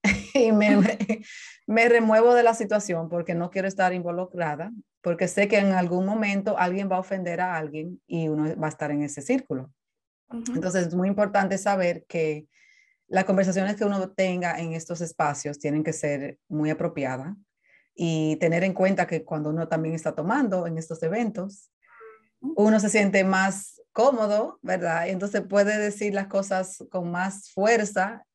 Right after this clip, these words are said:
Speaker 1: y también ofender a las personas.
Speaker 2: Sí, sí, wow. Y esto es algo, bueno, yo siempre digo, cuando tú vas a una cita con alguien que te interesas, que quiere conocer, a lo mejor,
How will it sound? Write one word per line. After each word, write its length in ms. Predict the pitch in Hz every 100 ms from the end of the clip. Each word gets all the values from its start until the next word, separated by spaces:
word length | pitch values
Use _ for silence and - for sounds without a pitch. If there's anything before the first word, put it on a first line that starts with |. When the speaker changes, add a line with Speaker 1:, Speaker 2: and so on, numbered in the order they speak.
| _
Speaker 1:
y 480 | 185 180 175 165 - _ _ _ -
también 380 | 165 160 165
ofender 480 | 175 160 - 156 151
a 40 | 147
las 100 | 147
personas. 640 | 143 - 120 131 147 _ _ _ _ _ _ _
Speaker 2:
Sí, 500 | _ - - 202 196
sí, 300 | 196 - 202 196
wow. 340 | 196 190 190 -
Y 140 | 214
esto 340 | 208 220 233 233
es 120 | 233
algo, 280 | 226 226 220
bueno, 180 | 220 208
yo 100 | 214
siempre 320 | 220 254 254
digo, 500 | 226 220 208 196 - _ _ _ _ _
cuando 480 | 240 226 233 226 226
tú 200 | 240 254
vas 440 | 269 277 277 -
a 160 | 240 233
una 260 | 233 226
cita 480 | 220 - 226 226 226
con 180 | 220 202
alguien 220 | 196 208
que 120 | 202
te 140 | 196 185
interesas, 600 | 185 185 208 240 240 226
que 140 | 185
quiere 260 | - 202 196
conocer, 720 | 202 185 180 - 262 254 254 208
a 80 |
lo 120 | 190 180
mejor, 460 | 185 208 196 196